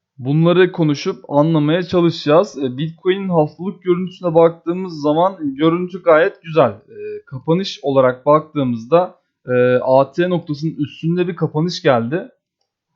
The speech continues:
Fakat bizim için önemli olan nokta şuradaki iğnenin uç noktası. Çünkü asıl satıcılar, e, bu bölgede geldiğinden dolayı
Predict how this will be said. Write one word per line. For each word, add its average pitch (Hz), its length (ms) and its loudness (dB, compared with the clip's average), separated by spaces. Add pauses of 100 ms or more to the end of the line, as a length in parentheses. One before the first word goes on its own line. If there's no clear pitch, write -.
Fakat 160 400 2
bizim 160 240 -4
için 202 200 -6
önemli 170 420 2
olan 190 320 2
nokta 196 520 0
şuradaki 175 680 -4 (280)
iğnenin 185 680 -2
uç 208 260 -8
noktası. 156 460 -4
Çünkü 175 380 -2
asıl 196 320 -6
satıcılar, 180 680 0
e, 127 500 -8
bu 156 120 -6
bölgede 170 420 4
geldiğinden 175 840 2
dolayı 170 520 0